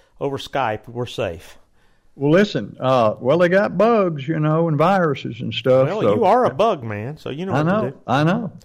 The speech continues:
Speaker 2: Hey, Mike.
Speaker 1: Yeah?
Speaker 2: I wanna talk about something today that might be a little touchy.
Speaker 1: Touchy?
Speaker 2: S-, with some people, yes.
Speaker 1: All right, what's
Speaker 2: Their
Speaker 1: that?
Speaker 2: businesses. You know,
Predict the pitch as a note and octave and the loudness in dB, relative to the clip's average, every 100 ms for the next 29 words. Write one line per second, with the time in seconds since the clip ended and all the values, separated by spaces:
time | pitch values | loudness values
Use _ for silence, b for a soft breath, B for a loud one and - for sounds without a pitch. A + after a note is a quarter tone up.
0 | b b b - F#3+ D3 E3 D3 - - | b b b 2 2 4 2 0 -2 -8
1 | - _ _ - G2+ E2+ E2 C3+ _ A#2+ | -20 _ _ -16 -12 -10 -10 -12 _ -18
2 | A#2+ G#2+ - A#2+ A2+ G2 G#2 - - G#2 | -16 -14 -2 -2 -2 -4 -4 -4 -6 -6
3 | A2 G2 A2+ A#2 G2+ F2+ - G#2 G2 - | -6 -4 2 2 2 -2 -6 -6 -6 -4
4 | A2 G2+ F#2+ G2+ F2 - C3 A#2+ A#2+ - | -2 -2 -2 -6 -8 -4 -2 -2 -4 -12
5 | - _ _ _ _ - D#3 D#3 - D2 | -16 _ _ _ _ -6 -4 -4 -8 -16
6 | C#2 - - A2+ - A#2+ G#2 B2 G#2+ G#2 | -14 -14 -8 -6 0 0 0 0 0 -2
7 | - - A2+ F#2+ F2+ - F2+ F#2 G2+ A#2+ | -6 0 2 2 -2 -10 -12 -8 -8 -8
8 | A2+ A2+ - A#2 A#2+ C3 B2 A#2 - - | -8 -12 -6 -6 0 0 0 -10 -16 -16
9 | - - _ _ _ _ _ _ _ _ | -16 -20 _ _ _ _ _ _ _ _
10 | _ _ - D3+ D3+ C#3 A#2 A#2 | _ _ 0 2 4 4 0 -6